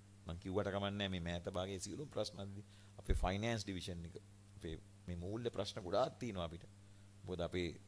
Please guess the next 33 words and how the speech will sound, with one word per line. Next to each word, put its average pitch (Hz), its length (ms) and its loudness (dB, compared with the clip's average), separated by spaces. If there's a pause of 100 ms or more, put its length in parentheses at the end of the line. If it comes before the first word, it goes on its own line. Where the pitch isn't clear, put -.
(440)
දන්නවා 85 320 0
අයවැය 87 300 6
අතර 82 180 0
ප්‍ර-, 76 200 -2
ප්‍රශ්නයක් 101 480 -2
තියෙනවා. 113 280 -6 (220)
ඒ 110 160 2
ඇස්සේ 131 260 2
කොහොම 196 320 6
හරි 98 240 4
ඒගොල්ලෝ 87 400 2 (420)
කොහොම 170 320 2
හරි 135 240 2
අරගෙන 101 260 4
අපිට 98 220 4
වෙලාවට 95 480 6
මේ, 90 140 2
මොකද 92 240 -2
මේ 95 140 0
මිනිස්සු 104 300 -2 (260)
කණු 101 260 0
නැගලා 107 400 2 (240)
මහන්සි 110 380 2
වෙලා 113 180 4
වැඩ 92 160 6
කරනවා 113 320 2
බලාගාරවල, 123 760 2 (180)
ට්‍රාන්ස්මිෂන් 101 640 0
ලයින් 123 180 2
වල, 117 180 0
ඩිස්ට්‍රිබියුෂන් 110 580 0
සෙක්ටර් 123 340 0
එකේ. 120 220 -6